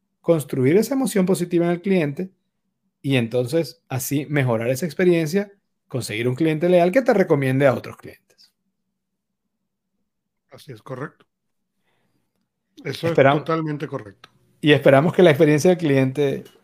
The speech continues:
Speaker 1: nuestro haya sido positiva a pesar de los inconvenientes técnicos, eh, eh, sufridos. Y dicho esto, creo que ya llegamos al final.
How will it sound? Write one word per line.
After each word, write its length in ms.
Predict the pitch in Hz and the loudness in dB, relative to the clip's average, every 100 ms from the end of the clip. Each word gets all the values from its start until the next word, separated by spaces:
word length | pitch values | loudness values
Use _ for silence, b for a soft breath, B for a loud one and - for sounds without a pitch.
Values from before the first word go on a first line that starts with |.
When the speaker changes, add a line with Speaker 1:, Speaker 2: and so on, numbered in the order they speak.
| _ - | _ -6
Speaker 1:
nuestro 500 | 151 156 135 202 220 | 0 0 6 6 8
haya 180 | 151 | 6
sido 200 | 143 165 | 2 0
positiva 400 | 156 131 135 180 | -2 -4 -2 0
a 40 | 240 | 2
pesar 300 | 175 147 135 | 0 -2 -2
de 80 | 143 | -2
los 280 | 135 131 - | -4 -6 -10
inconvenientes 720 | 170 160 143 131 127 131 - | -6 -6 -4 -4 -4 -8 -4
técnicos, 680 | 123 120 113 98 - - _ _ _ _ _ _ _ _ | -4 -2 -10 -14 -18 -20 _ _ _ _ _ _ _ _
eh, 340 | 107 107 117 _ _ _ _ _ _ _ _ _ _ _ _ _ | -20 -20 -20 _ _ _ _ _ _ _ _ _ _ _ _ _
eh, 280 | _ - - | _ -20 -16
sufridos. 720 | - 135 139 107 - _ _ _ _ _ _ _ _ _ _ _ _ _ _ _ _ _ _ _ _ _ _ _ _ _ _ _ _ _ _ | -8 -6 -4 -4 -8 _ _ _ _ _ _ _ _ _ _ _ _ _ _ _ _ _ _ _ _ _ _ _ _ _ _ _ _ _ _
Y 200 | - 175 | -4 -2
dicho 260 | 170 147 180 | 0 0 2
esto, 200 | 185 294 | 2 0
creo 140 | 269 | -4
que 80 | 226 | -2
ya 100 | 175 | 0
llegamos 300 | 160 160 160 | 2 0 0
al 80 | 156 | -4
final. 420 | 139 139 254 262 | -4 -4 -4 -6